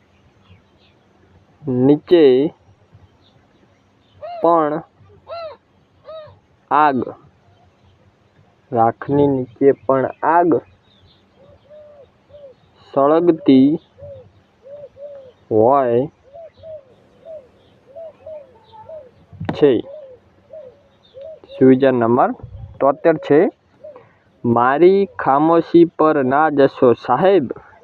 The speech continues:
રાખની નીચે પણ આગ સળગતી હોય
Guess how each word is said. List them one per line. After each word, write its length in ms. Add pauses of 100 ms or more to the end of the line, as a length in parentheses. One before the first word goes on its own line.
(300)
રાખની 480
નીચે 400
પણ 280
આગ 360
સળગતી 600
હોય 360